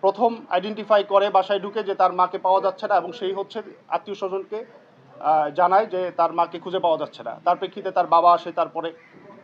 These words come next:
আজিজুর রহমান, তারপর হচ্ছে তার মামারা আসে, এসে হচ্ছে ব্য-, ব্যাপক খোঁজাখুঁজি শুরু করে।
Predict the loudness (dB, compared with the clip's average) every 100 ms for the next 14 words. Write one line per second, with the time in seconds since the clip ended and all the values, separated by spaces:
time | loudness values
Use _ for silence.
0 | _ -8 -6 -4 -4 -4 0 0 -2 _
1 | _ _ -4 -2 -6 -6 -2 0 2 2
2 | 4 2 0 -8 -10 _ _ -14 -6 -4
3 | -4 -8 -10 -2 -2 0 0 -2 -10 -6
4 | -6 -6 -12 -8 -4 -2 -4